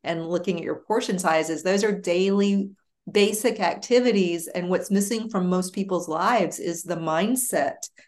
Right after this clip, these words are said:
health practices that are daily and even moment to moment throughout the day, just the way deciding to park further away from the store so you get a le-, some extra steps in, or eating an orange instead of a cookie.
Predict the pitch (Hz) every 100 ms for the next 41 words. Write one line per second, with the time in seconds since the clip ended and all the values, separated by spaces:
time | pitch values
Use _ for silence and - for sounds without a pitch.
0 | _ - 156 143 - - _ _ - 160
1 | 160 160 170 151 147 147 160 175 175 175
2 | 185 180 214 233 185 156 - 180 190 _
3 | _ _ _ - 175 185 196 190 180 180
4 | 185 180 - 165 160 175 175 - 147 147
5 | 165 160 156 151 180 - 160 165 160 156
6 | 151 151 175 165 160 160 156 156 151 -
7 | 165 156 147 147 - 185 175 - 165 160
8 | 151 147 151 156 151 151 147 160 156 151
9 | 156 151 147 143 147 - - - 165 160
10 | - 185 185 254 240 - 175 151 151 165
11 | - - - - 160 - 170 170 170 170
12 | 165 - 165 - 175 185 190 185 180 180
13 | 180 - 180 180 185 185 240 - 151 143
14 | 143